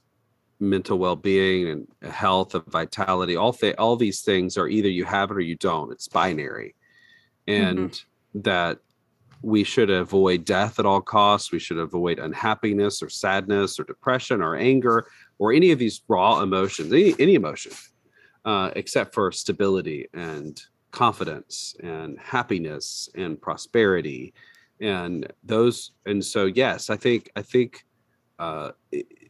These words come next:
Speaker 1: it has a lot more to do with, with, um,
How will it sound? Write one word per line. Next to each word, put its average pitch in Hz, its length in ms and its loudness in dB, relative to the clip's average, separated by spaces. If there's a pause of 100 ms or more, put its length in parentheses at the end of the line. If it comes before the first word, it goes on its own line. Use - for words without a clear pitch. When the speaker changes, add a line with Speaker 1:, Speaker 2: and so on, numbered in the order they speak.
(140)
Speaker 1:
it 113 120 -4
has 110 280 0
a 107 80 -2
lot 104 260 4
more 127 140 4
to 117 160 -2
do 101 540 0 (1500)
with, 101 400 -2 (760)
with, 92 440 -6
um, 82 460 -4